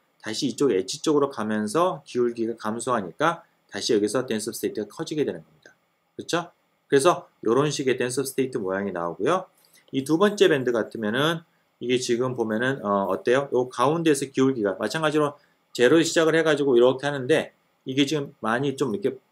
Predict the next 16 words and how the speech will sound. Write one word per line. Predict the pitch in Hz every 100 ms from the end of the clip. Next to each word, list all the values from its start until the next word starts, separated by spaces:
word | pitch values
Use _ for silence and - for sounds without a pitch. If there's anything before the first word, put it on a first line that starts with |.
| -
폭이 | 175 175
더 | 165
넓기 | 98 - 180 180
때문에 | 143 107 110 147 135
기울기가 | - 131 143 160 147 127 135 156 165 - _ _ _ _ _
얘보다는 | 120 127 143 143
더 | 143
커질 | - - 208 208
수가 | 208 190 156
있죠. | 101 - 156 - _ _ _ _ _
더 | 139 135
커지니까 | 190 196 175 131 135
값은 | - 120 - 165
더 | 165
작아지게 | 165 - 127 131 131 110
됩니다. | 90 82 -